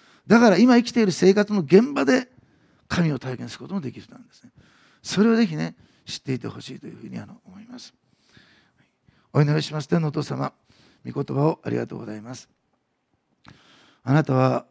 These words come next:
この放蕩息子のお父さんのように、私たちを本当に愛して、許して、受け止めて、そして祝福してくださいました。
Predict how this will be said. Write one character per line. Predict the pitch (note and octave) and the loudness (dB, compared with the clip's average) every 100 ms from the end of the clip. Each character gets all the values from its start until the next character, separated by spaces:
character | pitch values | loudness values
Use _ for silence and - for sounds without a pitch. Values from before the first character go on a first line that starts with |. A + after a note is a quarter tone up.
| - | -10
こ | C#3 | -6
の | C3+ | -4
放 | D#3 | -4
蕩 | D#3 | -4
息 | D#3+ | -6
子 | - | -8
の | B2+ | -8
お | |
父 | B2 D3 | -6 -8
さ | C3+ | -8
ん | A#2+ | -12
の | |
よ | A2+ | -10
う | |
に、 | G#2+ | -10
私 | G#2+ C#3 | -10 -10
た | - A#2 | -12 -16
ち | A2+ | -16
を | A2 A2 _ _ _ _ | -16 -18 _ _ _ _
本 | _ - E3+ F#3 - | _ -10 -8 -8 -6
当 | F#3+ | 0
に | |
愛 | F3+ E3 | 0 0
し | - | -4
て、 | G#2+ F#2 _ _ _ _ _ | -12 -14 _ _ _ _ _
許 | G#2 B2 | -4 -4
し | C3 | -4
て、 | - - _ _ - | -10 -20 _ _ -14
受 | B2+ | -8
け | A#2+ | -4
止 | D3+ | -4
め | B2 | -6
て、 | - - _ _ _ _ _ _ _ _ | -12 -20 _ _ _ _ _ _ _ _
そ | - | -12
し | |
て | C3+ | -8
祝 | - - F#3+ | -8 -2 -2
福 | F#3 | -2
し | |
て | - | -4
く | |
だ | E3+ | -6
さ | D3+ | -4
い | C#3 | -8
ま | |
し | B2 | -10
た。 | - G2+ | -16 -20